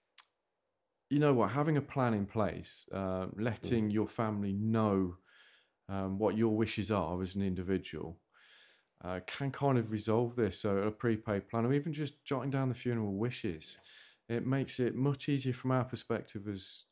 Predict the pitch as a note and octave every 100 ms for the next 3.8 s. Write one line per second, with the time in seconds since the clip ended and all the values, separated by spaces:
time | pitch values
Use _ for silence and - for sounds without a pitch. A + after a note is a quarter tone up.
0 | - - A#2+ G#2+ G#2+ A2+ G#2 - F2+ F#2+
1 | A#2 A2+ A2+ G#2+ G#2+ A2 G#2+ A2 G#2 G#2
2 | B2+ D#3 D#3+ D#3+ D3 C#3 B2 A#2+ - C3+
3 | B2 G#2 A#2 - C#3 C3+ B2